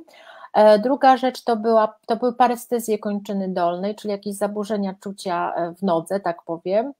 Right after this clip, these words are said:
Trzecia rzecz, e, to było powiększenie węzłów pachowych.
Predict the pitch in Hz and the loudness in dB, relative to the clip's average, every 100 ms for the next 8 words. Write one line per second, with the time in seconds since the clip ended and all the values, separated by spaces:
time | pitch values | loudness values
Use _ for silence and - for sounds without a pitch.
0 | _ _ _ - 269 269 247 226 220 220 | _ _ _ -2 0 2 0 2 0 0
1 | - - 208 202 202 196 196 202 - 220 | -6 2 4 4 4 4 2 0 0 0
2 | 233 233 220 220 226 226 247 226 202 208 | 2 2 2 -2 -4 -4 -2 -2 0 0
3 | 202 196 185 - 185 170 185 175 180 220 | 0 -2 -8 -2 0 0 0 -2 0 2
4 | 285 | 2